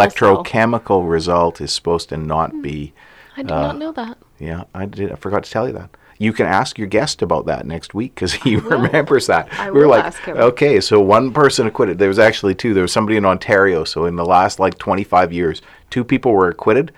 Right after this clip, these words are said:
Speaker 2: and that led to us
Speaker 1: Oh,
Speaker 2: getting
Speaker 1: no.
Speaker 2: that led to us getting a, a, a f-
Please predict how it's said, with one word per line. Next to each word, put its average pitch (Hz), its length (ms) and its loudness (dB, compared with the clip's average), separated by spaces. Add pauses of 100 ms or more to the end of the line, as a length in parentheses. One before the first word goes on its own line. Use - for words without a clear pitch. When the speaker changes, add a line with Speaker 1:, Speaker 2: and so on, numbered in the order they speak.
(180)
Speaker 2:
and 101 140 -2
that 101 180 6
led 95 300 0
to - 120 0
us - 180 2
Speaker 1:
Oh, 349 120 8
Speaker 2:
getting 370 340 4
Speaker 1:
no. 339 560 2
Speaker 2:
that 120 220 6
led 123 180 6
to 127 100 2
us 110 140 2
getting 98 400 2 (260)
a, 85 320 2 (480)
a, 87 360 2 (800)
a - 120 -18
f- - 300 -20